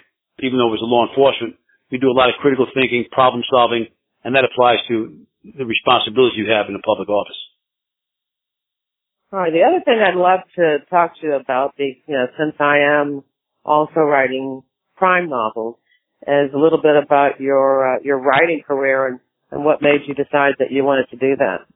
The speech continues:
Speaker 1: Well, it's interesting. When I retired, I had, had surgery on both my feet. So if you think about having nowhere to go and nothing to do, that was it. <laughs> Literally sitting around.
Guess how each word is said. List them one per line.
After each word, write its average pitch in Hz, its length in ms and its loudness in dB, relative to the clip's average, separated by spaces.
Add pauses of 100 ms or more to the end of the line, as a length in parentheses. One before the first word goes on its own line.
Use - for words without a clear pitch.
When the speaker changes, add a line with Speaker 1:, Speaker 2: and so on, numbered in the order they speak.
(920)
Speaker 1:
Well, 202 280 4
it's 160 120 -10 (120)
interesting. 175 360 -6
When 220 100 2
I 233 80 4
retired, 165 720 2 (320)
I 139 160 -2
had, 135 180 2 (320)
had 156 340 2 (420)
surgery 147 420 2
on 120 140 0
both 139 200 2
my 131 180 -2
feet. 107 180 -12 (960)
So 151 400 2 (340)
if 135 180 -10
you 151 120 -6
think 180 160 0
about 160 320 2
having 139 300 -2
nowhere 143 220 4
to 131 40 -4
go 139 240 4
and 127 80 0
nothing 127 220 0
to 117 80 -8
do, 139 340 -4 (600)
that 139 180 2
was 147 100 0
it. 127 140 0 (240)
<laughs> - 800 -4 (340)
Literally 185 300 4
sitting 165 80 0
around. 151 260 0